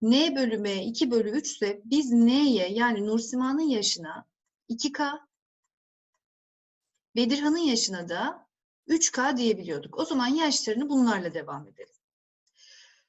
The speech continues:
Şimdi Nursima, şey, Bedirhan Nursima'nın yaşındayken, bakın Bedirhan Nursima'nın yaşındayken o halde ne yapacağız?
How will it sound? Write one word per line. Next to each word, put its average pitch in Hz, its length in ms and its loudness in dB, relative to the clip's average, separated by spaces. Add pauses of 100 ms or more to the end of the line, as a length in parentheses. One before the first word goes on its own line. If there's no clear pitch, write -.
(160)
Şimdi 247 340 2
Nursima, 349 640 0
şey, 262 300 0
Bedirhan 339 480 -2
Nursima'nın 320 460 -2
yaşındayken, 277 720 -2
bakın 220 280 -4
Bedirhan 294 640 0
Nursima'nın 277 540 0
yaşındayken 269 1040 0 (100)
o 262 160 0
halde 285 260 -2
ne 320 40 2
yapacağız? 269 640 -2